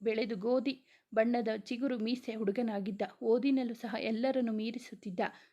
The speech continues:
ಈಗ ತಾನು ಪಿ ಯು ಸಿ ಮುಗಿಸಿ ಹದಿನೆಂಟಕ್ಕೆ ಹೇರಿದ ಹುಡುಗಿಗೆ ಮೊದಲ ಪ್ರೇಮ ನಿವೇದನೆಯಾಗಿತ್ತು. ಆ ವಯಸ್ಸಿನಲ್ಲಿ ರಾಕೇಶ್ ಅವಳಿಗೆ ಹೀರೋ ಥರ ಕಂಡ. ಒಂದು ವಾರದ ನಂತರ ತನ್ನ ಕಡೆಯಿಂದಲೂ ಒಪ್ಪಿಗೆ ತಿಳಿಸಿದಳು ಪೂರ್ವಿ.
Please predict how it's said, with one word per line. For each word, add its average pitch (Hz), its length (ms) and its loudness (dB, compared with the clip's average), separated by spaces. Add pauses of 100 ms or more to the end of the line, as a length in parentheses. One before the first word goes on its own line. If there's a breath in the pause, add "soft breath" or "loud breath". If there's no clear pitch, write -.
(100)
ಈಗ 277 260 4
ತಾನು 226 260 -2
ಪಿ 233 120 -4
ಯು 277 120 0
ಸಿ 285 140 -2
ಮುಗಿಸಿ 220 320 -2
ಹದಿನೆಂಟಕ್ಕೆ 240 640 -2
ಹೇರಿದ 233 360 0
ಹುಡುಗಿಗೆ 233 880 -2
ಮೊದಲ 285 320 4
ಪ್ರೇಮ 220 380 0
ನಿವೇದನೆಯಾಗಿತ್ತು. 220 1040 0 (220 soft breath)
ಆ 240 160 0
ವಯಸ್ಸಿನಲ್ಲಿ 240 720 2
ರಾಕೇಶ್ 220 500 -2
ಅವಳಿಗೆ 226 400 2
ಹೀರೋ 262 380 -2
ಥರ 247 240 -4 (240)
ಕಂಡ. 226 260 0 (800)
ಒಂದು 311 280 6
ವಾರದ 247 360 6
ನಂತರ 226 400 0
ತನ್ನ 226 280 -2
ಕಡೆಯಿಂದಲೂ 226 600 2
ಒಪ್ಪಿಗೆ 220 440 -2
ತಿಳಿಸಿದಳು 226 680 -2
ಪೂರ್ವಿ. 214 460 -2